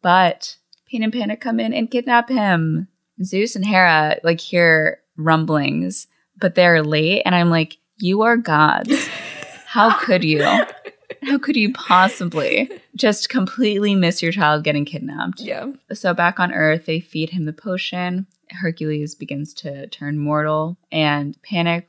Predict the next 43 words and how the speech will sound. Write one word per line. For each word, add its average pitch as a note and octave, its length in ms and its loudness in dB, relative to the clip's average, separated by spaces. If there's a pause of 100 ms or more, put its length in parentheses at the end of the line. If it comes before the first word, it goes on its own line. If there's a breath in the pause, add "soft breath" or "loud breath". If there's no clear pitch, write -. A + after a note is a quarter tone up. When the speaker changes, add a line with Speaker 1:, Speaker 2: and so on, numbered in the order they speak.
Speaker 1:
wants D3+ 320 -6
to, D#3 60 -8
like, D3+ 180 -8
dip D3+ 180 -8
out. - 200 -2
He's E3+ 160 -8
like, - 200 -10
"All - 80 -6
right, - 320 -6
we've G2 160 -4
already - 280 -2
done G3 240 -4
so - 240 -6
much." - 400 -10 (200 soft breath)
But E3 140 -8
Pain E3 260 -4
is E3 180 -6
like, - 320 -6
"We D#3 140 -6
have E3 460 -6
to D3 520 -6 (380)
give D#3 180 -8
him D3+ 180 -4
every E3 260 -4
single - 280 -8
drop." - 340 -10 (360)
That D3 80 -2
was D3 160 -4
the D3+ 80 -10
explicit - 460 -12
direction. - 640 -10 (340)
They F3 160 -2
hear, F3 220 0
like, E3+ 140 -2
a D#3+ 80 0
man D#3 340 2
calling D3+ 380 -2
out. - 340 -6
He's - 160 -20
like, - 160 -14
"Is - 160 -14
anyone - 440 -4 (100)
there?" - 560 -2